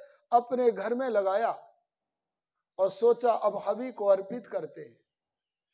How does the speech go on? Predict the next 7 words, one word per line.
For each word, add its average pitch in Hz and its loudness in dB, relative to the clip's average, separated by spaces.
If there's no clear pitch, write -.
उसने 277 2
श्री 269 -4
राम 294 2
के 247 6
चित्र 262 -4
के 240 2
सामने 269 -4